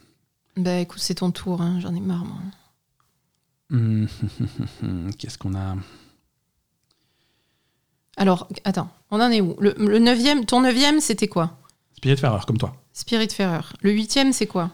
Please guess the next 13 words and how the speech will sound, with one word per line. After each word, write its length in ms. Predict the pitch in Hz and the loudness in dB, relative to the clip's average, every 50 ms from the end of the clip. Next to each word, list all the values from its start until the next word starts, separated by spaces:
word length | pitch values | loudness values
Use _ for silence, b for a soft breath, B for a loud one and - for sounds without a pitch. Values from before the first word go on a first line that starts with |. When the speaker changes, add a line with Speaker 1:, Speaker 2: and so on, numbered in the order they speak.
| - - - | -8 -4 0
Speaker 2:
Le, 300 | 123 127 135 135 - - | 2 2 2 2 0 2
ton 120 | - 147 143 | 6 8 8
huitième, 360 | 156 151 151 - 165 156 156 | 8 8 6 6 6 6 6
c'est 140 | 156 147 127 | 6 2 2
Call 160 | - 131 131 | 4 6 8
of 80 | 127 123 | 8 8
the 80 | 127 117 | 6 4
Sea. 500 | - - - 135 139 143 - - - - - | 2 0 0 0 0 0 0 -4 -10 -4 0
Speaker 1:
Donc, 160 | 202 190 214 | 2 2 4
on 80 | 214 208 | 4 4
l'a 80 | 208 214 | 6 6
Speaker 2:
Euh, 40 | |
Speaker 1:
enlevé. 380 | 208 208 208 196 180 170 175 | 6 6 4 4 4 2 0